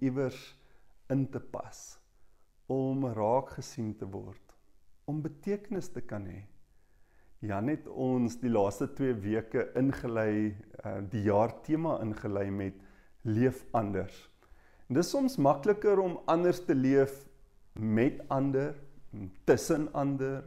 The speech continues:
en saam met ander. Maar soms, vir meeste van ons, baie moeiliker om anders te leef met onsself.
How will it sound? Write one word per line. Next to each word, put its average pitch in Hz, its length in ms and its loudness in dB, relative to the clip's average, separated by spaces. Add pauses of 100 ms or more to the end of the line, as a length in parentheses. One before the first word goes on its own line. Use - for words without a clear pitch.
en 98 140 -10
saam 147 440 4
met 143 240 -2
ander. 135 440 0 (1300)
Maar 120 120 -8
soms, - 720 -4 (500)
vir 110 100 -6
meeste 120 360 -4
van 107 140 -8
ons, 95 300 -6 (140)
baie 117 260 -6
moeiliker 104 540 -6 (320)
om 107 220 -8 (100)
anders 117 400 -2
te 107 80 -4
leef 98 300 -6 (680)
met 107 180 -6
onsself. - 680 -10